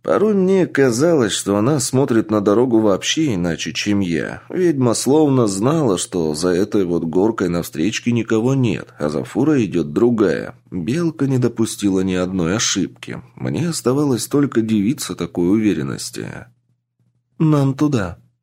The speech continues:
Ведьма указала вправо и лихо повернула руль.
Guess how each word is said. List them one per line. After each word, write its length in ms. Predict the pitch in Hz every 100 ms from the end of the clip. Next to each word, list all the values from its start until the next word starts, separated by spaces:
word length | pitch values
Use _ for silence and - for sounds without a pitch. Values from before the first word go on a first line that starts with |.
| _ -
Ведьма 520 | 76 92 104 104 98
указала 500 | 95 92 90 85 82
вправо 460 | - - 160 151 151
и 200 | - 98
лихо 320 | 107 185 165
повернула 720 | 160 156 143 107 90 87 107
руль. 340 | 107 85 57